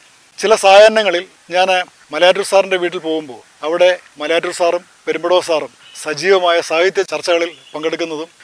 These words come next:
സരസമായ സംഭാഷണങ്ങൾ ഏർപ്പെട്ടിരിക്കുന്നതും നേരിൽ കണ്ടിട്ടുണ്ട്.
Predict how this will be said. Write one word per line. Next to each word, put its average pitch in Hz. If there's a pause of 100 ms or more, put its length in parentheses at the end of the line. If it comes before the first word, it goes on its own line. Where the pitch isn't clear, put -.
(160)
സരസമായ 180 (280)
സംഭാഷണങ്ങൾ 170
ഏർപ്പെട്ടിരിക്കുന്നതും 156 (340)
നേരിൽ 156
കണ്ടിട്ടുണ്ട്. 117